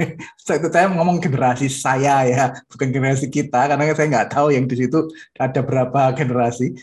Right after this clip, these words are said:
Eh, generasi saya tidak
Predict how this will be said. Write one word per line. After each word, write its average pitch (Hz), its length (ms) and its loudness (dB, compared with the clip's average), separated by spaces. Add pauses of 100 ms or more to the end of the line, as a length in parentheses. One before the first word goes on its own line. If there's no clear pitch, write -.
(440)
Eh, 131 960 2 (100)
generasi 143 320 0
saya 165 220 2 (100)
tidak 156 1200 -2